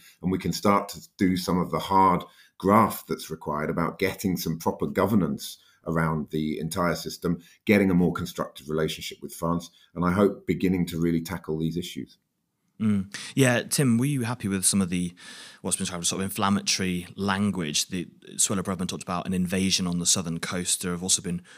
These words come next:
Speaker 2: warnings from Kent leaders about a rise in far-right activity in the county after the, the petrol bomb attack, which is now being investigated by anti-terror police. You know, even a, a minister this morning, Graham Stewart, admitted that their unfortunate language had been used. I just wondered what you'd made of some of the,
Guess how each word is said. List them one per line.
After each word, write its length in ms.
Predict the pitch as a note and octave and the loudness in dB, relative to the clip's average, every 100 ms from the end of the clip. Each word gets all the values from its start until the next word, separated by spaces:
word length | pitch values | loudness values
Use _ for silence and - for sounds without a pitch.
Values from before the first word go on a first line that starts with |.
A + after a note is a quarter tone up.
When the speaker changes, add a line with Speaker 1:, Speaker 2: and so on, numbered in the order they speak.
| - | -8
Speaker 2:
warnings 420 | F2 G2 G2 F#2 | 2 4 4 2
from 140 | - F#2 | 0 -2
Kent 240 | - F#2+ | -2 -4
leaders 320 | F#2 F#2 F2+ | -2 -4 -4
about 220 | F2+ F#2 F2+ | -4 -6 -6
a 20 | |
rise 320 | F2+ F2+ F2+ | -6 -6 -6
in 140 | F2 | -6
far-right 500 | F2+ - F#2+ F2 F#2 | -6 -2 0 0 -4
activity 560 | - - - A2+ - F2+ | -6 -6 -4 -2 -2 -2
in 80 | F2 | -2
the 80 | F2 | -4
county 560 | - F2+ F2 F2+ F2 - - - - | -4 -4 -2 -4 -6 -8 -20 -14 -10
after 240 | E2+ - | -8 -8
the, 240 | E2+ E2+ - | -6 -6 -6
the 80 | E2 | -8
petrol 320 | - - F#2+ | -4 -4 -2
bomb 80 | F2 | -2
attack, 280 | - D#2+ | -2 -4
which 120 | - - | -4 -4
is 40 | |
now 120 | F2+ | -4
being 160 | E2+ F2 | -4 -4
investigated 480 | F2 - - E2 E2 | -2 -2 -2 -6 -4
by 100 | F2 | -4
anti-terror 380 | F#2+ - F2+ | -4 -4 -6
police. 580 | F2 G2+ F#2 F#2+ - - - - - | -6 -4 -4 -2 -2 -2 -6 -16 -4
You 60 | G2 | 0
know, 60 | |
even 240 | A2+ G#2+ G2 | 4 4 4
a, 160 | F#2+ F#2 | 2 0
a 120 | F#2 | 2
minister 440 | F#2 A2+ A2 - | 4 6 4 2
this 180 | F2+ F#2+ | 0 0
morning, 240 | G#2 G2 F#2 | 2 0 0
Graham 240 | F#2+ F#2 | -2 0
Stewart, 340 | F2 - G#2 | 0 2 0
admitted 300 | D#2+ G2 D2 | 0 -2 -4
that 160 | E2+ E2+ | -6 -8
their 200 | F2 F2 | -8 -8
unfortunate 580 | - G2 - A2+ - F#2+ | -8 -6 0 0 0 -4
language 460 | E2+ F2+ F2 E2+ - - - - | -4 -2 -2 -4 -6 -10 -20 -6
had 160 | G2+ | -2
been 180 | - G2+ | 6 8
used. 400 | G2 A2+ G2 F2+ | 10 10 8 6
I 60 | G#2+ | 2
just 140 | A2+ | 2
wondered 200 | A#2 G2 | 2 2
what 160 | F#2 - | 0 0
you'd 160 | F#2+ | 0
made 220 | F#2 F#2 E2+ | 0 0 0
of 80 | |
some 160 | - F#2 | 0 -2
of 60 | E2+ | -4
the, 180 | F2 | -8